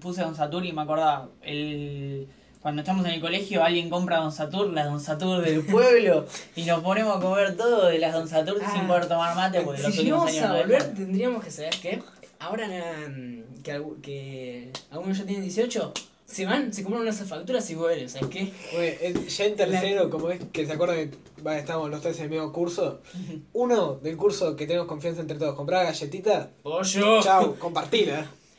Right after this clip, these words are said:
Speaker 1: No,
Speaker 2: No.
Speaker 1: sí, en realidad es
Speaker 2: Cuando
Speaker 1: que
Speaker 2: pactamos por traer mate. Bueno, vos vas a traer mate mañana, ¿no? Sí.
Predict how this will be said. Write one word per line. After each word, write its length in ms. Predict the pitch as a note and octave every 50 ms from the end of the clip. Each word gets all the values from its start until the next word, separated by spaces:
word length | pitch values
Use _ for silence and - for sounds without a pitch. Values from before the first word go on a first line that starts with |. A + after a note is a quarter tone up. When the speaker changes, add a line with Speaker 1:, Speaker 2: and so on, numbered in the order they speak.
| - -
Speaker 1:
No, 220 | F#3+ G#3 G#3+ G#3 G#3+
Speaker 2:
No. 80 | G#3+
Speaker 1:
sí, 300 | G#3+ A#3 A#3+ G#3+ F3+ - -
en 100 | E3+ F3
realidad 240 | F#3 F#3 G3+ A3+ B3
es 40 | -
Speaker 2:
Cuando 240 | G#3+ G#3+ G#3+ G#3+ G#3
Speaker 1:
que 60 | G3
Speaker 2:
pactamos 400 | F#3+ G3+ G3 B3 B3 B3+ B3 G3
por 140 | F#3 F#3 F#3
traer 180 | G3 F#3+ G3
mate. 300 | G3 G3+ G3+ G3 F#3 C#3+
Bueno, 160 | C#3 D#3 E3 G3
vos 120 | A3+ B3
vas 180 | B3+ C4+ A#3+ A#3
a 40 | G#3+
traer 140 | G3 G3 G#3+
mate 180 | G3+ G3 F#3+
mañana, 300 | F3 F3 F3 F3 E3 D3+
¿no? 160 | E3+ A3+ B3+ B3
Sí. 220 | - F3+ D#3 D3